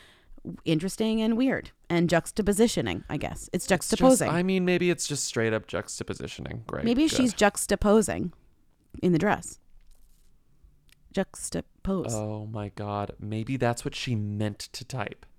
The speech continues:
Speaker 1: Juxtaposing? But that doesn't make any sense either.
Speaker 2: It do-,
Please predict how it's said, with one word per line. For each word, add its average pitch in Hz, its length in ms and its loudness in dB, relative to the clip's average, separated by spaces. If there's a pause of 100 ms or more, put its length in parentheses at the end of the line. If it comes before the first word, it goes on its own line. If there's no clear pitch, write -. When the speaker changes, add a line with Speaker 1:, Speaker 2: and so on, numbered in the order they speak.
(200)
Speaker 1:
Juxtaposing? 269 920 2 (960)
But 254 160 2
that 311 200 6
doesn't 311 220 4
make 302 160 8
any 302 120 6
sense 302 220 6
either. 349 240 12
Speaker 2:
It 185 120 10
do-, 202 120 10